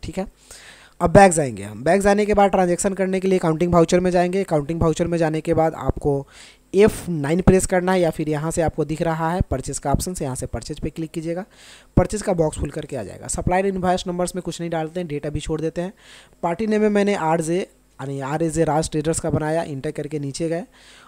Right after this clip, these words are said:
और यहाँ से मैंने परचेज का लेजर डाला, सामान यहाँ पे डाला, माउस कितना पीस खरीद रहे हैं, तो सपोज सौ पीस खरीद रहे हैं, अगर एक का दाम तीन सौ पचास रुपया है तो टोटल पैंतीस हज़ार का सामान हुआ मेरा, ठीक है। एक बार एंटर करेंगे, यहाँ पे कर्सर है मेरा,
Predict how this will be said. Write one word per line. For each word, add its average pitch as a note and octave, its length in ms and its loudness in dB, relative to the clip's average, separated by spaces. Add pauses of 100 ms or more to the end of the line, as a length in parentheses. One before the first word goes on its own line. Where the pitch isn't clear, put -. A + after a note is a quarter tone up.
(140)
और B2 200 -6
यहाँ C#3 280 -6
से D3 180 -2
मैंने C3 240 -6
परचेज C#3 320 -6
का E3 100 -6
लेजर D#3 260 0
डाला, E3 260 0 (600)
सामान E3 360 2
यहाँ F#3 180 6
पे F#3+ 120 4
डाला, F3 240 6
माउस E3 460 4 (360)
कितना F#3+ 240 0
पीस G3 180 -2
खरीद G3 200 0
रहे F#3+ 120 4
हैं, F#3+ 80 4
तो F#3+ 80 2
सपोज E3+ 300 2
सौ E3 180 6
पीस F#3+ 180 2
खरीद F3+ 220 0
रहे F#3 120 4
हैं, F#3 60 4
अगर F3 180 -2
एक G3+ 240 -6
का G3 100 0
दाम F#3 180 2
तीन F#3 220 -2
सौ F#3 100 0
पचास E3 380 0
रुपया E3 280 -2
है E3+ 60 -2
तो D#3+ 120 -4
टोटल D3+ 340 -6 (420)
पैंतीस E3 300 2
हज़ार D#3 160 0
का D3+ 80 -4
सामान A#2+ 320 -8
हुआ F3+ 140 -12
मेरा, E2+ 200 -14
ठीक E3 220 -10
है। G#3 80 -6 (420)
एक A3+ 200 0
बार G#3+ 160 4
एंटर F3 300 -2
करेंगे, C3 320 -6
यहाँ E3 200 -4
पे G3 100 -6
कर्सर F#3 320 -2
है F#3 100 0
मेरा, F#3 220 -2